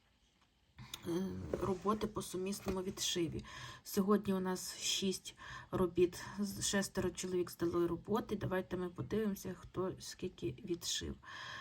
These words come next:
Це моя робота. За цей тиждень я відшила один листок. Е,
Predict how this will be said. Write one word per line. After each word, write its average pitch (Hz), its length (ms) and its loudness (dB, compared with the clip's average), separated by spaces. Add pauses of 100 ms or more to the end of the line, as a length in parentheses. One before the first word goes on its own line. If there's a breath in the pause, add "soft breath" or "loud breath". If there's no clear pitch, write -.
(120)
Це 202 280 6 (120)
моя 185 340 4
робота. 196 540 0
За 190 140 0
цей 175 260 0
тиждень 175 420 0
я 175 80 -2
відшила 170 720 0
один 170 340 0
листок. 175 500 0 (1600 loud breath)
Е, 202 40 4